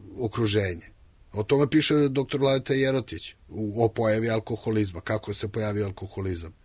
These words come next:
Razumete? Dođe neko iz Sirogojna, dođe u tek izgrađeni Novi Beograd.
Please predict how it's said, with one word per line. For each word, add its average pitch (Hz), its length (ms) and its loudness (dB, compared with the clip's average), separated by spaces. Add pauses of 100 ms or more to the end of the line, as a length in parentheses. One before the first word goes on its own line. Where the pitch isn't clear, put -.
(320)
Razumete? 123 440 0
Dođe 117 280 0
neko 113 280 0
iz 98 140 -2
Sirogojna, 113 600 0
dođe 104 300 -4
u 98 300 -6 (240)
tek 107 260 -2 (260)
izgrađeni 101 640 -2
Novi 98 280 -2
Beograd. 85 480 -6